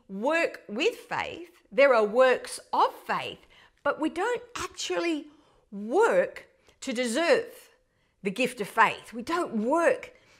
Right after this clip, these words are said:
It's not works that will bring it to us, because faith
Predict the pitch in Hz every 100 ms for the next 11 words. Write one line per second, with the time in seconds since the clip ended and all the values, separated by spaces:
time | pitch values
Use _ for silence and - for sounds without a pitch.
0 | _ - 302 311 220 254 359 - - 254
1 | 233 220 233 214 - - - 180 - -
2 | 240 - 254 - - - _ _ _ -
3 | 311 349 415 415 -